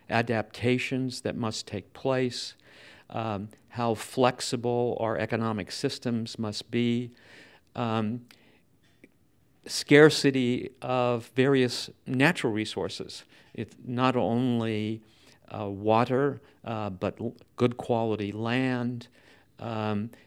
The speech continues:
these are major issues that our society is gonna face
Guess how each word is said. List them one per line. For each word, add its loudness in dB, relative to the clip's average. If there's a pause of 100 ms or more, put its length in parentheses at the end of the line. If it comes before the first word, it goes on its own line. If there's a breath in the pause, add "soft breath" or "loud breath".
these 0
are 0
major 2
issues -4
that -6
our 0
society -2
is -8
gonna -8
face -4